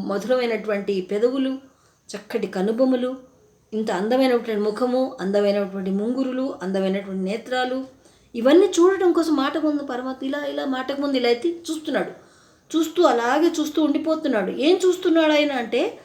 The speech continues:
అమ్మవారి యొక్క సౌందర్య సౌందర్య లహరిని ఆస్వాదిస్తున్నాడు. అమ్మవారి ముఖబింబం యొక్క సౌందర్యాన్ని పదే పదే, పదే పదే, పదే పదే ఆస్వాదిస్తున్నాడు. ఇంతేనా? అంటే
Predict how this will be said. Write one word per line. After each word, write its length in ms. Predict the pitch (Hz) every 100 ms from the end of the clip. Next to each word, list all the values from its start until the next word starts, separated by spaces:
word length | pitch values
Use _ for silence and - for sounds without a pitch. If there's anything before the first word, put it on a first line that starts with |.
| - _ -
అమ్మవారి 600 | 185 202 262 330 330 302
యొక్క 320 | 262 247 220
సౌందర్య 1000 | 202 - 214 254 294 285 277 240 240 196 196 - _ _ _ _ _
సౌందర్య 540 | - 202 233 262 269 233
లహరిని 560 | 214 220 269 269 330 -
ఆస్వాదిస్తున్నాడు. 880 | 196 - 359 381 359 - 254 190 156 - _ _ _ _
అమ్మవారి 400 | 185 196 214 220
ముఖబింబం 600 | 214 202 208 208 208 202
యొక్క 240 | 196 196 349 523 - _ _
సౌందర్యాన్ని 800 | - 196 208 208 202 196 240 320 - _ _
పదే 300 | 190 196 277 277
పదే, 300 | 262 349 -
పదే 220 | 196 214 240
పదే, 360 | 240 240 311
పదే 220 | 302 214
పదే 240 | 226 240 254
ఆస్వాదిస్తున్నాడు. 840 | 208 208 254 220 214 - 190 165 - _ _ _ _ -
ఇంతేనా? 320 | 285 392 294 - - _ -
అంటే 360 | 190 202 359